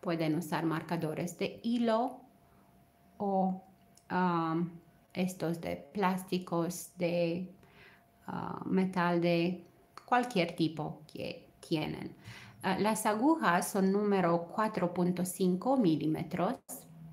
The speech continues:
Ah, creo que perdí la conexión. Ah, por favor, ah, tal vez me ayudan si, am,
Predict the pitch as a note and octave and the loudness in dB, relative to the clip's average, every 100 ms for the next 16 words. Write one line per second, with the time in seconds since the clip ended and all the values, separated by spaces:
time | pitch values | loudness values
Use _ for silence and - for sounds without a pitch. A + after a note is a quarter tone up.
0 | - G3 F3 E3+ - C#4+ D#4+ C#4+ - G#3+ | -8 0 2 2 0 0 2 2 0 -2
1 | A3 F#3 F3+ G3+ G3+ F#3+ E3+ F3 F#3 E3+ | 0 2 2 2 0 0 0 0 2 2
2 | E3+ - F3+ E3+ F3+ F#3+ - - - - | 0 0 2 4 2 0 -8 -20 -20 -20
3 | _ F3+ F3 E3 F3 F#3 F3+ F3+ F3 F#3 | _ -4 -2 -2 -2 -2 0 2 4 2
4 | F#3+ - - - - F#3 E3 E3 E3+ F3 | 2 -4 -16 -20 -10 -4 -2 -2 -2 -2
5 | D#3+ D#3+ D#3 - - - E3+ E3 D#3 D#3 | -4 -2 -4 -6 -12 -8 -4 -2 -2 -2
6 | E3 E3+ F3 F#3+ - - D#3+ D#3+ D3 C#3+ | 0 0 0 -2 -4 -8 -6 -2 -2 -4
7 | - F#3 - - - - - - - F3 | -6 -10 -18 -20 -20 -20 -20 -20 -10 -6
8 | F3 E3+ E3+ D#3 D#3+ D#3+ | -2 0 0 0 -2 -6